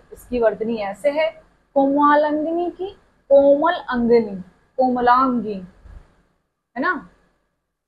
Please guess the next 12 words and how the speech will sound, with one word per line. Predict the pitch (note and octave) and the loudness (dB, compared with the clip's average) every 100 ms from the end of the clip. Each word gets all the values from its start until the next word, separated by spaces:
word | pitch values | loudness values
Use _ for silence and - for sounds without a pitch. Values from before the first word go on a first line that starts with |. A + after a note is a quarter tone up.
| _ _ _ _ _ | _ _ _ _ _
Right? | A#3 E4 - _ _ _ - | -2 -2 -4 _ _ _ -10
तो | |
इस | B3+ - | -10 -2
question | C4+ C4 C4+ | 0 0 2
का | C4 | 2
answer | B3+ B3+ | 2 0
क्या | B3+ | 0
हो | A#3+ | 0
जाएगा | A#3+ C4+ | 0 -2
हमारा? | B3+ A#3+ A#3+ | 0 0 0
डी | A3+ A3 | 0 -2
option। | G3 G3 - | -2 -8 -20